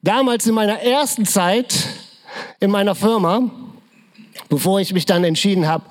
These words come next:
Vollzeitpastor zu werden, war es so, dass die Menschen in der Regel hinter meinem Rücken über mich geredet haben, zu mir gesagt haben, „Das ist der Sektenführer“ und, und, und.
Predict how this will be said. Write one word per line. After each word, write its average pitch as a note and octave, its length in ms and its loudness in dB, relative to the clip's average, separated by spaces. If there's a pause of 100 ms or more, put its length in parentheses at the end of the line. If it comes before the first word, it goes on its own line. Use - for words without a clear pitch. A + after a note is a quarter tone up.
(380)
Vollzeitpastor F#3+ 880 0
zu B2 160 0
werden, C#3+ 400 2 (1300)
war A#3+ 180 2
es G3+ 100 0
so, C4 380 0 (320)
dass G3 160 0
die G#3+ 100 2
Menschen A#3+ 560 0 (1700)
in E3+ 120 2
der F3 220 0
Regel A#3 460 2
hinter G#3 320 0
meinem D3 320 0
Rücken G3 680 -2 (960)
über F#3 200 2
mich F#3+ 180 0
geredet G3+ 500 2
haben, F3+ 360 2 (360)
zu - 160 -2
mir F#3 160 2
gesagt F3 300 0
haben, D#3 100 4
„Das D#3+ 120 0
ist E3+ 160 0
der E3 120 2
Sektenführer“ F3+ 960 0
und, G3 240 2
und, F#3+ 160 2
und. D3+ 460 0